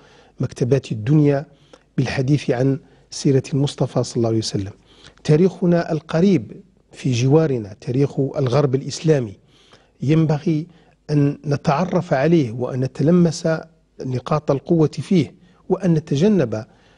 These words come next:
نقاط الضعف التي هوت بدول متعاقبة في هذا،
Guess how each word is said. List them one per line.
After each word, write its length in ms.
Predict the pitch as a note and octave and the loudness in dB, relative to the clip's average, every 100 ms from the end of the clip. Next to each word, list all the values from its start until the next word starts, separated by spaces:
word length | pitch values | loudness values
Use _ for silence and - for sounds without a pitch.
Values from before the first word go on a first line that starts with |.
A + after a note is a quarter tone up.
| _ - | _ -8
نقاط 360 | A#2+ C3+ C3 | -4 -4 0
الضعف 460 | B2+ B2 B2+ A#2 - | 0 2 -2 -4 -6
التي 340 | A#2+ - B2 | -8 -4 -2
هوت 520 | A2 D3+ C#3+ - - - | 2 4 2 0 -14 -12
بدول 440 | B2 A2 D3+ B2+ A#2+ | -8 -2 0 2 0
متعاقبة 760 | A#2+ A#2 B2 B2+ D3+ C3+ A2 G#2 _ _ _ _ _ | -2 -4 0 0 0 -2 -8 -10 _ _ _ _ _
في 220 | - B2 | -8 -4
هذا، 360 | C3 B2+ B2+ | 0 0 0